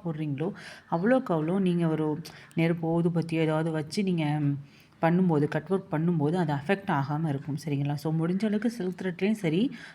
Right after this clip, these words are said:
ஜரி த்ரெட்லேயும் சரி, செயின் ஸ்டிச் with ஜிக்ஜாக் ஸ்டிச்சை நல்லா பெ-, அதிகமா போட்டு ப்ராக்டிஸ் பண்ணுங்க. நீங்க ஒரு சின்ன ஒரு லக்கான் ட்ரை பண்றீங்க அப்படின்னா கூட நீங்க இதுதான் வந்து போட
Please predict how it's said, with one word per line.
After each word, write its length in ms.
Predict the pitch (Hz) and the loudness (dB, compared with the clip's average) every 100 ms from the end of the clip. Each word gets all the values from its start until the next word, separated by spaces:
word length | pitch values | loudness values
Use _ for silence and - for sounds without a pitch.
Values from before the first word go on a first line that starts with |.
| - | -2
ஜரி 260 | 156 165 | 2 2
த்ரெட்லேயும் 340 | 202 180 160 160 | 2 0 0 -4
சரி, 460 | 147 135 143 220 226 - - - | -2 0 2 0 -4 -14 -6 2
செயின் 220 | 233 262 | 4 6
ஸ்டிச் 340 | 285 - 247 240 - | 4 2 0 -2 -2
with 300 | 185 - 226 156 | -2 0 0 0
ஜிக்ஜாக் 440 | 165 170 190 180 - | -2 -2 -2 -2 -2
ஸ்டிச்சை 440 | 160 143 - 165 220 | -6 -4 -4 -4 -2
நல்லா 400 | 175 175 208 226 226 | 0 2 2 2 0
பெ-, 80 | - - | -8 -2
அதிகமா 560 | 165 180 214 233 226 | 0 2 4 6 6
போட்டு 420 | 226 - 156 147 208 | 4 0 -2 0 -2
ப்ராக்டிஸ் 460 | 165 151 151 - | -2 -4 -6 -6
பண்ணுங்க. 300 | 147 139 139 139 - - - - | -2 -2 -2 -4 -8 -16 -8 2
நீங்க 240 | 220 220 | 6 6
ஒரு 200 | 208 202 202 | 6 4 2
சின்ன 400 | 240 254 294 262 | 2 4 6 6
ஒரு 200 | 185 175 | 4 2
லக்கான் 420 | 175 - 254 233 | 0 2 4 4
ட்ரை 140 | 175 170 | 2 0
பண்றீங்க 400 | 170 156 156 151 | 0 0 0 0
அப்படின்னா 280 | 147 151 143 | 0 0 0
கூட 180 | 151 220 | 0 4
நீங்க 220 | 294 240 | 6 8
இதுதான் 360 | 175 156 165 170 | 6 4 2 2
வந்து 260 | 156 185 | 2 0
போட 220 | 180 151 | 0 -2